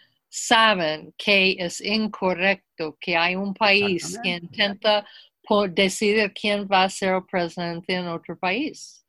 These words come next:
Speaker 1: ¿Y
Speaker 2: Ujú.
Speaker 1: quién aquí realmente no sabe la gran intervención de los Estados Unidos en cada una de las elecciones que hemos tenido?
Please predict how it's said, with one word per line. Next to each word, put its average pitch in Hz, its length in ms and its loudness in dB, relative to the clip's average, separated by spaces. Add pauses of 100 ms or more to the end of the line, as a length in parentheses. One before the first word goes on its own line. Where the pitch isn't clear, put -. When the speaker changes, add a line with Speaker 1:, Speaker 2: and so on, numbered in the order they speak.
(180)
Speaker 1:
¿Y 214 240 0
Speaker 2:
Ujú. 135 100 -2
Speaker 1:
quién 349 220 8
aquí 302 400 6
realmente 254 720 4
no 233 240 0
sabe 202 800 0
la 202 160 2
gran 214 540 -2
intervención 190 1000 -4 (400)
de 208 120 2
los 220 240 0
Estados 240 560 2
Unidos 240 460 -4
en 202 420 -6
cada 262 540 0
una 226 360 -4
de 175 180 -4
las 170 280 -6
elecciones 175 760 -8
que 165 200 -6
hemos 170 260 -12
tenido? 214 540 -10